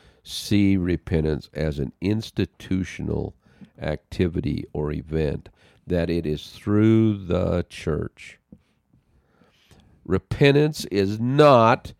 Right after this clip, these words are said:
through the church. It's not. It's not through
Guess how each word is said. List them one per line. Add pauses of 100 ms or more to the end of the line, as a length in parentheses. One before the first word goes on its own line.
(260)
through (160)
the
church. (1400)
It's
not.
It's
not
through